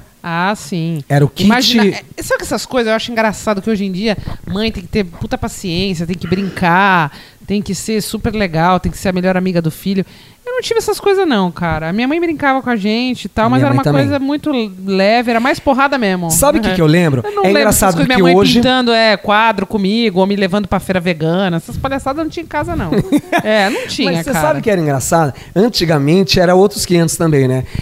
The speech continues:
Speaker 2: Eu lembro perfeitamente disso. A gente brincava horrores dentro de casa, sempre tinha reunião dos primos, a, as mães deixavam a gente brincar à vontade, que babá. Só que na hora que, que ela falava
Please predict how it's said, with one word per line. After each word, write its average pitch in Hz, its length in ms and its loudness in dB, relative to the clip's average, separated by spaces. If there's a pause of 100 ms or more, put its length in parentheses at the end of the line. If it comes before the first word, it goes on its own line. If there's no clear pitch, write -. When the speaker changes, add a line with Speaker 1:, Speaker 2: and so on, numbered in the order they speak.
Speaker 2:
Eu 165 120 4
lembro 190 220 4
perfeitamente 202 640 0
disso. 131 300 -2 (280)
A 143 100 -2
gente 170 260 2
brincava 160 420 2
horrores 156 380 6
dentro 139 140 2
de 123 80 -2
casa, 135 420 2 (180)
sempre 196 300 -2
tinha 185 160 2
reunião 151 300 4
dos 131 140 -4
primos, 143 500 2 (300)
a, 151 300 -2
as 151 100 2
mães 160 240 2
deixavam 156 380 0
a 156 40 -4
gente 151 220 -4
brincar 151 300 2
à 151 60 4
vontade, 165 520 2
que 160 80 0
babá. 151 300 4 (680)
Só 196 220 -2
que 214 100 -2
na 196 140 4
hora 170 180 4
que, 160 160 -4
que - 160 -2
ela 143 160 4
falava 143 640 0